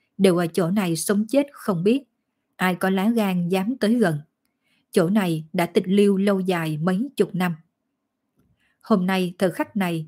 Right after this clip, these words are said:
đường hành lang hư không chợt có một chút biến hóa dị thường. Lối vào đường hành lang co rút một trận kịch liệt, sau đó giãn mở ra, lặp đi lặp lại rất nhiều lần như thế, bỗng nhiên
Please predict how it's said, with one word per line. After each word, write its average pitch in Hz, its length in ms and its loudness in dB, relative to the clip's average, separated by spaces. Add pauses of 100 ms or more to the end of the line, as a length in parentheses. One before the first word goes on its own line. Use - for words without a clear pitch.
(320)
đường 202 200 6
hành 185 220 0
lang 202 160 0
hư 196 180 2
không 190 400 -2
chợt 175 240 0
có 247 100 -4
một 196 280 0
chút 285 260 -4
biến 196 240 2
hóa 202 200 -4 (120)
dị 160 160 2
thường. 165 280 -2 (640)
Lối 214 200 4
vào 233 160 -2
đường 170 280 0
hành 175 240 -4
lang 185 260 -2
co 190 280 -2
rút 302 180 -2
một 160 200 0
trận 156 300 -2
kịch 180 140 -2
liệt, 170 240 0 (320)
sau 196 240 -2
đó 185 300 -2 (100)
giãn 170 280 0
mở 170 160 0
ra, 190 240 -2 (460)
lặp 214 180 2
đi 226 140 4
lặp 202 220 -2
lại 160 260 -2
rất 202 240 -2
nhiều 190 200 2
lần 165 260 -2
như 185 140 2
thế, 190 340 -2 (300)
bỗng 190 300 2
nhiên 208 240 4